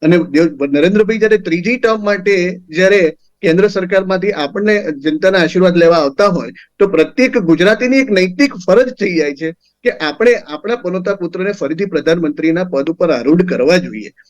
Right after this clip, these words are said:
અને એની પાછળ, એની પાછળ પ્રજાને માટે કરેલા કામો, સબળ કામો,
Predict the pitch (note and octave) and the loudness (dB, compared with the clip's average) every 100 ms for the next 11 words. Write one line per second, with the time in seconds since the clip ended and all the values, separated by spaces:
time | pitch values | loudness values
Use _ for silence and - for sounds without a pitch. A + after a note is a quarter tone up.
0 | - G3 C4+ G3 E3+ B3+ C4+ F3+ F3+ C4 | -4 0 2 2 0 2 2 0 2 2
1 | A#3 - - F#3 B3 C#4 F#3+ F#3 B3+ A3+ | 2 -2 -6 -2 0 2 2 2 2 2
2 | C#3 - _ _ F3 E3+ F3 A3+ A#3+ B3 | -2 -12 _ _ -2 -2 2 0 2 4
3 | B3 G#3 F3+ F3+ A3 A#3 A3+ F3 D3 G3 | 4 2 -2 0 2 2 2 -4 -2 0
4 | G3 G#3+ - C3+ C3+ E3+ F#3 - - G3+ | 0 -2 -2 -8 -6 -2 -2 -2 -4 0
5 | G#3 - E3+ - C#3+ A#2+ | 2 4 2 0 -8 -10